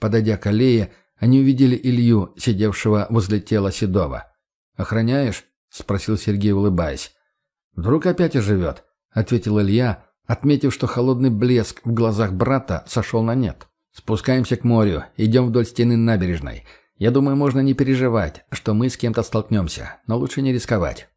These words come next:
Отряд прошел городской пляж и продолжил движение по берегу. Плененый парнишка шел медленно, спотыкаясь на камнях береговой линии — то и дело злобно поглядывая на захватчиков. Дойдя до памятника неизвестному матросу,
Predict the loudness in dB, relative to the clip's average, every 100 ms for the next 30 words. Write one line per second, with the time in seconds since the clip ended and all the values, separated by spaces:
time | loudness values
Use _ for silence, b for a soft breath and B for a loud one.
0 | _ _ -4 2 2 2 -2 -2 -2 0
1 | -2 0 -2 -2 -2 0 0 -2 -4 -4
2 | -2 -2 0 0 0 2 0 2 0 0
3 | -2 -2 -2 -2 -8 -12 -18 _ _ _
4 | _ 0 4 4 4 0 0 2 2 0
5 | -4 0 2 4 4 2 2 0 -4 -6
6 | -4 -4 -2 -4 -2 -4 -2 0 0 -2
7 | -2 0 0 0 0 2 2 2 0 -4
8 | b b b b 0 2 2 2 0 -2
9 | 0 0 0 -2 0 2 2 2 0 0
10 | -2 -2 -4 -4 -6 -12 -14 -16 _ _
11 | _ _ _ -2 0 2 2 2 0 0
12 | 0 -2 -2 0 0 2 0 0 0 2
13 | 0 -2 -4 -4 -8